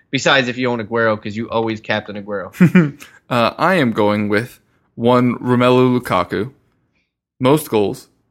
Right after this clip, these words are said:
Speaker 2: most shots on target, up against the league's worst defense.
Speaker 1: Those are be-, those are good statistics. Anytime those are in your favor, you usually win.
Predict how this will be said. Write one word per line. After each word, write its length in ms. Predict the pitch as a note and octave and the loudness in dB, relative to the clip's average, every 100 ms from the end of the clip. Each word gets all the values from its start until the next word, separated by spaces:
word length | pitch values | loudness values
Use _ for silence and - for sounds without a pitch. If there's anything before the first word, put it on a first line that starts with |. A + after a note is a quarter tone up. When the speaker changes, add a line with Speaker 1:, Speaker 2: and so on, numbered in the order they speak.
| _ | _
Speaker 2:
most 260 | B2 C#3 C#3+ | 0 2 2
shots 280 | C3 A#2+ A2+ | 0 2 0
on 120 | G#2+ | -2
target, 420 | A2+ G2+ A2 - B2+ | 0 0 -2 -4 -4
up 140 | B2+ | -2
against 420 | B2 A2+ G#2+ - _ | 0 0 -2 -12 _
the 160 | B2 B2 | -2 0
league's 440 | A#2 B2+ B2+ A#2+ A#2 | 2 2 0 -4 -4
worst 380 | A2+ A#2+ - | 2 2 0
defense. 480 | A#2+ - - - - _ _ _ _ _ _ _ _ _ _ _ _ _ _ _ _ _ | -4 -4 -12 -16 -20 _ _ _ _ _ _ _ _ _ _ _ _ _ _ _ _ _
Speaker 1:
Those 160 | A#2+ A#2+ | -10 -8
are 60 | |
be-, 160 | A2+ A#2+ B2+ | -6 -6 -4
those 160 | B2+ | -4
are 80 | C3+ | -4
good 180 | A#2 B2+ | -2 -4
statistics. 680 | - B2+ C#3+ - A2 - _ - | -4 -2 -2 -2 -10 -14 _ -4
Anytime 380 | C3+ C#3+ C#3+ C#3 | -2 2 2 2
those 180 | C3 | 0
are 80 | B2+ | -2
in 80 | B2 | -2
your 120 | B2 | -6
favor, 400 | A2 B2+ B2+ C3+ | -4 -4 0 -2
you 200 | A2 A2 | -2 -2
usually 320 | A#2+ C3 A#2+ | 2 2 0
win. 240 | G#2+ A2 | -2 -4